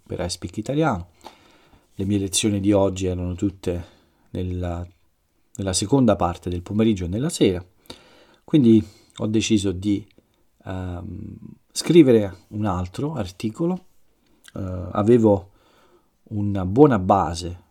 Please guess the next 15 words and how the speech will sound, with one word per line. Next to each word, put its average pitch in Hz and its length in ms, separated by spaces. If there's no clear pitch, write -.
per - 160
scrivere 90 440
questo 95 260
articolo, 123 600
ma, 107 360
eh, - 600
oggi 92 1000
ho 95 280
completato 107 920
e 95 140
ho 92 300
ampliato, 107 800
cioè - 160
quindi 92 260
ho, 90 220